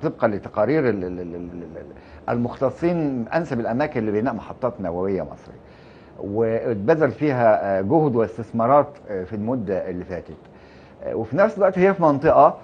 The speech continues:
آه، الأراضي فيها بوضع اليد من ال-، السكان الموجودين في المكان. فهل إحنا أزاء صراع في الضبعة زي في رملة بولاق كده، آه، ما بين أصحاب رجال الأعمال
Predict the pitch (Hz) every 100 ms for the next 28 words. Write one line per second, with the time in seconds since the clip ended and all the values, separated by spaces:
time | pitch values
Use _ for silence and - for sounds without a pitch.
0 | - - - 117 120 120 135 143 160 185
1 | 147 135 143 143 135 180 185 151 113 113
2 | 127 147 147 160 165 127 139 139 139 139
3 | 139 110 143 156 156 156 170 170 156 156
4 | 156 139 147 185 165 165 165 - 175 113
5 | - - - - - - 131 175 190 214
6 | 202 180 139 135 196 185 135 131 151 101
7 | 69 - - - - - 120 98 151 139
8 | 110 104 101 160 175 110 139 160 123 -
9 | - 95 92 117 139 - 127 104 78 -
10 | - - - 104 95 92 92 92 92 90
11 | 90 107 120 110 139 175 147 131 107 104
12 | - - 139 143 123 139 170 147 113 117
13 | 120